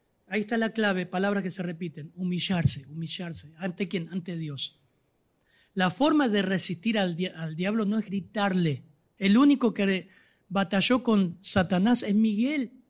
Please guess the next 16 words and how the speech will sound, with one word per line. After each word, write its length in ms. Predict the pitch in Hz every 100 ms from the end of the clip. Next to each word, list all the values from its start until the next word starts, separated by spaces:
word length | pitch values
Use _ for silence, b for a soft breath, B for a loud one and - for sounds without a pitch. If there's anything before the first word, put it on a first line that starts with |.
| _ -
un 160 | 247
arcángel, 800 | 269 247 - 277 277 - 170 147 _ _ _ _
Dios 320 | 190 285 320 247
mismo 640 | 247 269 277 240 208 175
a 80 | 180
través 320 | 202 220 214
de 120 | 226
ellos 120 | 262
y 80 | 262
sus 240 | 214 202 254
ángeles. 360 | 254 - 160 B B B
Nosotros 400 | 269 269 330 302
no 140 | 294 294
tenemos 420 | 285 311 285 233
ese 180 | 202 190
poder. 460 | 185 185 151 120